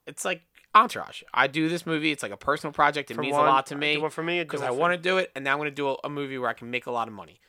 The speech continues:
Speaker 2: Yeah.
Speaker 1: And if I'm gonna do a movie that can make a lot of money, I should probably do that movie on something I care about.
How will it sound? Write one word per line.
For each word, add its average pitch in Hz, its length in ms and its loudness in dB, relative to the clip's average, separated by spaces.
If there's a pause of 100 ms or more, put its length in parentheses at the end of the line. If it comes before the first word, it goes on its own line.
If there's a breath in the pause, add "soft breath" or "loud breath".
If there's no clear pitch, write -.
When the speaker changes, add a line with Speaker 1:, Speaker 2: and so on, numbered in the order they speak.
(140)
Speaker 2:
Yeah. - 80 -14
Speaker 1:
And 135 80 -8
if 135 80 -6
I'm 139 80 -4
gonna 170 140 0
do 165 100 -2
a 165 60 -2
movie 165 180 -2
that 147 220 0
can 147 100 -12
make 143 140 -10
a - 20 -6
lot 135 100 -2
of 139 80 -8
money, 165 380 -8
I 117 60 -10
should - 160 -20
probably 131 240 -4
do 131 100 -8
that 127 140 -6
movie 117 260 -10
on 104 140 -16
something 117 280 -12
I 104 80 -6
care 143 240 -2
about. 139 280 -2